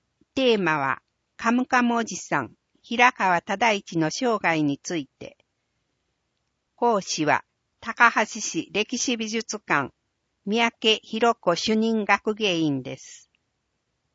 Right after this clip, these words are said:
参加費は特別展、カムカムおじさん、平川唯一とラジオ英会話への入館料が必要です。入館料は、一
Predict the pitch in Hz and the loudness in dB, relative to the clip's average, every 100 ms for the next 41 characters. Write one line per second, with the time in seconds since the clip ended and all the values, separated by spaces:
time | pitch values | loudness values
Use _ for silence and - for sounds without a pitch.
0 | _ - - 226 240 - 247 - 156 151 | _ -8 0 2 2 2 2 2 0 0
1 | - _ 208 - 240 233 - - 180 160 | 0 _ -6 -4 -2 -2 -2 -6 -2 -2
2 | - _ _ _ _ _ _ - 226 247 | -4 _ _ _ _ _ _ -2 0 0
3 | - 247 233 226 214 170 - 139 - _ | 2 2 2 0 -4 -8 -4 -4 -6 _
4 | _ - 240 269 - 202 175 - 190 226 | _ -4 2 2 2 0 0 -2 0 2
5 | 185 - - - 156 - _ _ _ _ | 0 -4 -8 -2 -2 -4 _ _ _ _
6 | 190 247 - 180 170 151 - 220 254 262 | 2 2 0 -2 0 0 -2 -4 -2 0
7 | 247 220 185 165 160 160 156 - 208 226 | 2 2 2 2 0 -2 -4 -4 -4 -2
8 | 233 214 180 156 143 170 - - - 147 | -2 -2 -2 -6 -4 -6 -8 -16 -6 -4
9 | 139 139 139 - _ _ _ _ _ _ | -4 -6 -12 -18 _ _ _ _ _ _
10 | _ _ _ _ 208 247 262 - 247 220 | _ _ _ _ -2 2 0 2 2 2
11 | 170 160 143 143 - _ _ _ _ _ | 0 0 0 0 -2 _ _ _ _ _
12 | - 233 | -8 -8